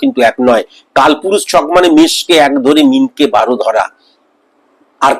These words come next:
কালপুরুষ ছক based on কিন্তু পিওর সায়েন্স, পিওর ক্যালকুলেশন, পিওর ম্যাথ। তার কারণ চোখের কর্নিয়া দ্বারা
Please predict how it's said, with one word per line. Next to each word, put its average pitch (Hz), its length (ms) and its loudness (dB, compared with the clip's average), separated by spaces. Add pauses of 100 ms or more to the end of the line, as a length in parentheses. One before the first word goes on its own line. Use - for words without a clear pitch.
কালপুরুষ 175 480 0 (280)
ছক 147 140 0 (200)
based 190 340 0 (200)
on 147 80 4 (140)
কিন্তু 135 240 -2 (120)
পিওর 226 260 2 (120)
সায়েন্স, 156 260 0 (160)
পিওর 214 220 2 (120)
ক্যালকুলেশন, 143 560 -4 (160)
পিওর 156 320 0
ম্যাথ। 123 140 2 (340)
তার 143 200 2
কারণ 139 180 4 (140)
চোখের 180 280 0 (100)
কর্নিয়া 151 460 4
দ্বারা 175 180 4